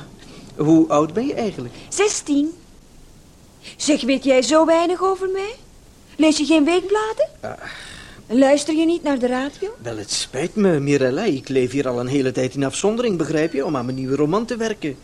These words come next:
Speaker 1: In feite zoek ik nog altijd naar inspiratie. Maar ja, dat is een andere kwestie. Nou, ik wil maar zeggen dat ik sinds enkele maanden niet meer naar de radio heb geluisterd. Geen krant of tijdschrift heb gelezen.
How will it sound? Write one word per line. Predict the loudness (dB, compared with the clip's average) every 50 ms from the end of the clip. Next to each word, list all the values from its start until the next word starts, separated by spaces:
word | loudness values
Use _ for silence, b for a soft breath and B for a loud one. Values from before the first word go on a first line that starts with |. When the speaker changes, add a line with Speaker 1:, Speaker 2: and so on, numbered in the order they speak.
| B B B B B B B B B
Speaker 1:
In | -4 -4 -4 -4
feite | -2 0 0 0 2 2 2
zoek | 4 2 2 2
ik | 0
nog | 0 0 0 0
altijd | 0 2 2 2 2
naar | 0 0 0
inspiratie. | -2 -2 0 2 2 2 2 0 -2 -4 -6 -6 -6 -6 -8 B B B B B B B B B -16 -8
Maar | -6 -4 -2 -2
ja, | -2 -2 -2
dat | -2 -4 -4
is | -4
een | -6 -6 -6
andere | -8 -6 -6 -6 -6
kwestie. | -6 -6 -8 -8 -8 -8 -10 -10 -12 -12 B B B B B
Nou, | B -2 0 0
ik | 2
wil | 2 2
maar | 2 4
zeggen | 4 4 4 4 4
dat | 4 4 4
ik | 4 2 2
sinds | 0 0 0 2
enkele | 0 0 0 0 0 0
maanden | 2 2 2 2 2 0
niet | 0 0 0
meer | -2 -2
naar | 0 0 0 0
de | 0
radio | 2 2 0 2 0
heb | 0 0 0
geluisterd. | 2 2 2 2 2 -2 -6 -8 -8 -10 -12 B B B
Geen | B -6 -4 -4 -4 -6
krant | -8 -4 -2 -2 -2 -4 -4 -6
of | -6 -8 -4 -2
tijdschrift | -2 0 0 -2 -2 -4 -4 -2 -2
heb | -4 -4
gelezen. | -2 0 2 2 2 0 0 -6 -10